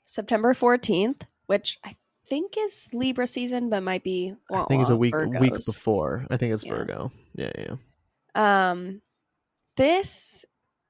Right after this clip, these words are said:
Speaker 1: is a s-, a little story, a little ditty, um, titled,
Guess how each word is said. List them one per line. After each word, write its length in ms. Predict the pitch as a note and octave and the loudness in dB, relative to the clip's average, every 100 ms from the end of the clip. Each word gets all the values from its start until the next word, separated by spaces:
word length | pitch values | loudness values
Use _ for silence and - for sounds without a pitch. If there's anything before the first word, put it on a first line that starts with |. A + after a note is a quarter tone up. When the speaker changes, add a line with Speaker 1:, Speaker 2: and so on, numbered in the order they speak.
| _ | _
Speaker 1:
is 1080 | A3+ G#3+ G#3+ G#3 G#3+ G#3+ G#3 - - - - _ _ - | 2 4 2 0 -2 -4 -8 -14 -16 -18 -20 _ _ -8
a 40 | A#3 | -6
s-, 280 | - - - _ | -6 -10 -14 _
a 120 | G3+ | -2
little 720 | G3+ G3+ A#3 D#4+ E4 F4 F4 E4+ | 0 0 -2 0 0 2 0 -2
story, 640 | - - F#3+ - - - | -8 -8 -6 -4 -6 -6
a 80 | G#3+ | -6
little 240 | G#3 B3 | -2 -2
ditty, 560 | A#3+ F#3+ F3+ E3 D#3 G3 _ _ - - - _ _ | -2 -2 -2 -2 -4 -6 _ _ -20 -20 -20 _ _
um, 600 | G#3 G3+ G3 F3+ F3+ F#3 A3+ _ _ _ _ _ _ _ _ _ - - - - | 2 4 4 0 -6 -10 -14 _ _ _ _ _ _ _ _ _ -20 -12 -12 -10
titled, 640 | - A3+ A3 G#3 G3 G3 | -2 2 2 2 0 -2